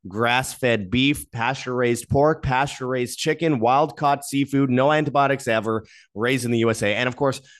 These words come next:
with this deal, if you go to our link, you not only save money, but you also save, you know, obviously, uh, the overall amount of money that you would spend at the store, because it's very cheap considering what you're getting.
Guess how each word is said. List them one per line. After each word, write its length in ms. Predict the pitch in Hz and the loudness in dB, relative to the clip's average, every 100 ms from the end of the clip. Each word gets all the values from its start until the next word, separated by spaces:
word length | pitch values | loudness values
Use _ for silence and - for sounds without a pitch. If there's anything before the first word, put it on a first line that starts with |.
| _ | _
with 220 | 117 156 | -4 -2
this 200 | 160 - | -2 -4
deal, 260 | 127 147 127 | -2 0 0
if 120 | 123 | -2
you 60 | 107 | -2
go 180 | 113 | 0
to 160 | 123 120 | 2 2
our 220 | 113 110 104 | 2 0 -2
link, 420 | 107 135 170 - _ _ _ | -2 -2 -2 -6 _ _ _
you 140 | 110 135 | -4 0
not 180 | 147 | 2
only 160 | 151 147 | 2 0
save 240 | 139 135 | 0 0
money, 300 | 127 160 180 | 2 2 2
but 240 | 160 147 151 | 0 -2 -2
you 140 | 170 | -2
also 320 | 151 170 175 | -2 -2 -4
save, 460 | 151 - 131 127 123 _ - _ | -4 -2 2 0 -2 _ -20 _
you 80 | 123 | -2
know, 380 | 123 98 92 - | 0 -2 -6 -20
obviously, 680 | - 110 117 110 113 104 95 | -8 -6 -4 -4 -2 -2 -2
uh, 60 | 101 101 - - | -8 -16 -20 -16
the 200 | 110 117 | -10 -6
overall 460 | 127 135 120 123 127 | -4 -2 0 0 2
amount 180 | 120 113 | 0 0
of 80 | |
money 220 | 110 113 113 | 0 0 0
that 180 | 107 | -2
you 80 | 107 | -6
would 240 | 131 131 135 | -4 -4 -4
spend 340 | - 104 107 | -6 -6 -6
at 220 | - 104 | -8 -8
the 80 | 104 | -10
store, 420 | 104 - 180 202 | -10 0 2 4
because 380 | 151 151 156 143 - _ _ _ _ _ _ | 2 0 0 0 -10 _ _ _ _ _ _
it's 160 | 131 113 | -4 -2
very 340 | 110 143 143 | 0 2 2
cheap 300 | 139 131 127 | -2 -4 -4
considering 580 | 135 110 123 113 110 95 - _ - | -4 -2 0 2 2 0 -6 _ -2
what 260 | 110 107 | -2 0
you're 180 | 101 90 98 92 | -8 -8 -14 -6
getting. 380 | 117 123 104 | 0 0 0